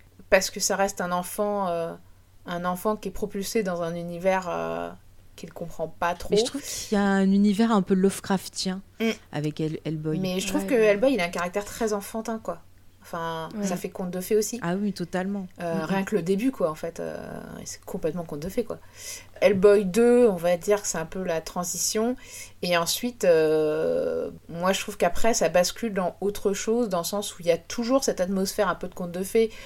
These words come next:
Speaker 1: Par exemple, dans, euh, Pacific Rim, il y a la scène avec la petite fille, le souvenir, euh, qui est
Speaker 2: Mhm.
Speaker 1: complètement conte de fées. Euh, il y a toujours, euh, euh, dans La forme de l'eau, le personnage principal a des fois un aspect de petite fille.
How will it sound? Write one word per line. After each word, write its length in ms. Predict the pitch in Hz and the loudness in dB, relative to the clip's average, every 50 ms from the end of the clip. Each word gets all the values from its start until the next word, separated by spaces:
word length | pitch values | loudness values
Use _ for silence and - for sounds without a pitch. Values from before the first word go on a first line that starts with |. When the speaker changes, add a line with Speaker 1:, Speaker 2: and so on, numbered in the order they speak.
| - - - | -18 -4 0
Speaker 1:
Par 120 | 175 170 | 0 2
exemple, 120 | 170 175 | 2 2
dans, 240 | 165 160 160 160 160 156 | 0 2 2 2 2 2
euh, 560 | 156 156 151 151 151 151 151 151 151 147 147 156 160 156 156 156 - 123 - - - - - - - | 4 4 4 4 4 4 2 2 0 -2 -4 -6 -8 -10 -12 -12 -14 -14 -14 -14 -14 -16 -16 -2 2
Pacific 320 | - 208 208 - 175 185 - | 2 2 2 0 -4 -6 0
Rim, 200 | - 247 247 233 | 2 4 4 4
il 60 | 208 165 | 4 4
y 20 | |
a 60 | 147 | 4
la 80 | 151 156 | 4 4
scène 300 | - - 185 175 175 147 | 4 4 4 4 4 0
avec 160 | 147 147 - | 0 2 2
la 80 | - 147 | 2 0
petite 180 | - 170 156 | -2 -6 -8
fille, 180 | - - 214 202 | -6 -4 -4 -4
le 100 | 175 151 | -4 -4
souvenir, 420 | - - 156 165 185 202 208 208 - - - - - - - - 160 | -4 -6 -4 -2 0 0 0 0 -2 -8 -20 -20 -20 -20 -14 -8 -6
euh, 500 | 160 156 151 156 156 156 160 156 160 156 - - | -6 -4 -4 -4 -4 -4 -4 -4 -6 -8 -8 -10
qui 140 | 185 180 175 | -8 -8 -6
est 20 | 208 | -8
Speaker 2:
Mhm. 60 | - - | -8 -8
Speaker 1:
complètement 460 | - 175 156 - 156 - - 175 170 | -8 -4 0 0 0 0 0 -4 -6
conte 200 | 170 - 151 151 | -6 -6 -8 -6
de 100 | 156 160 | -6 -6
fées. 220 | 170 - 254 254 254 - - - - - - - 170 | -2 0 0 -2 -2 -4 -12 -20 -20 -20 -12 -8 -4
Euh, 560 | 165 156 151 151 151 151 151 151 151 151 151 151 | -2 -2 -2 -2 -2 -4 -4 -6 -6 -6 -6 -4
il 60 | 147 | -4
y 40 | 156 | -4
a 40 | 151 | -4
toujours, 360 | - - - 202 208 180 156 | -6 -6 -4 -2 0 0 0
euh, 320 | 151 147 147 151 151 147 147 - - - - - - - - | 0 -2 -2 -4 -6 -8 -8 -12 -18 -20 -20 -20 -20 -18 -16
euh, 380 | 170 - - 78 - 156 - - | -14 -12 -10 -10 -8 -8 -6 -2
dans 100 | - 165 | 0 0
La 80 | 165 | 0
forme 220 | 165 - 175 175 180 | 2 0 -2 -2 -2
de 80 | 180 | -2
l'eau, 340 | 175 180 185 196 220 220 208 | 0 6 8 8 10 10 8
le 80 | 175 165 | 6 4
personnage 540 | - 170 - - - 170 165 175 185 - - | 2 -2 -2 -2 -4 -4 -2 -2 -2 -4 -6
principal 560 | - 170 160 - 190 - - 202 208 202 185 | -8 -8 -8 -10 -4 0 4 4 6 6 4
a 80 | 156 156 | 2 0
des 120 | 156 165 | -2 -4
fois 220 | 165 - - 202 190 | -6 -4 -4 -4 -4
un 80 | 180 | -4
aspect 240 | 165 165 - - 175 | -4 -4 -2 -2 -2
de 80 | 165 160 | -2 -4
petite 320 | - - 170 - 190 185 | -8 -10 -10 -8 -8 -8
fille. 340 | - - 247 247 254 247 208 | -8 -6 -4 -2 0 0 -2